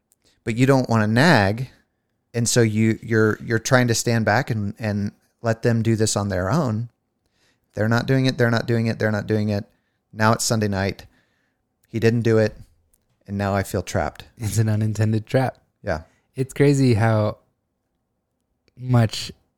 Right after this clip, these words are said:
Speaker 2: I think that happen-, we all do that.
Speaker 1: Yeah.
Speaker 2: You know, in wanting to help, whether it's with our kids or, you know, friends, loved ones, and
Speaker 1: Yes.
Speaker 2: wanting to help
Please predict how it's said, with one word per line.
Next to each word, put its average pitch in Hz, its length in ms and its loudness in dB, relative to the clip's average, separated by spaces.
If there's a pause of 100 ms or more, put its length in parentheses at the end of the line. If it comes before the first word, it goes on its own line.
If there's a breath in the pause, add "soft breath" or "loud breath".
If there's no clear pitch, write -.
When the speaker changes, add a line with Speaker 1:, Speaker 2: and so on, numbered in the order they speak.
(180)
Speaker 2:
I 107 80 -4
think 107 200 0
that 104 140 -2
happen-, 101 300 -2
we 113 140 0
all 104 160 2
do 107 180 -2
that. - 240 -8 (160)
Speaker 1:
Yeah. 98 180 -4 (160)
Speaker 2:
You 117 120 -2
know, 101 160 -2 (280)
in 117 180 0
wanting 117 360 0
to 107 80 -2
help, 104 400 -4 (580)
whether 98 140 -10
it's 95 80 -8
with 95 100 -4
our 92 100 -4
kids - 600 -4
or, 95 400 -10
you 107 100 -10
know, 98 140 -10
friends, 98 420 -8
loved 101 200 -10
ones, 101 320 -16
and 104 80 -10
Speaker 1:
Yes. 98 120 0
Speaker 2:
wanting 104 320 -2
to 104 60 -4
help 107 360 -2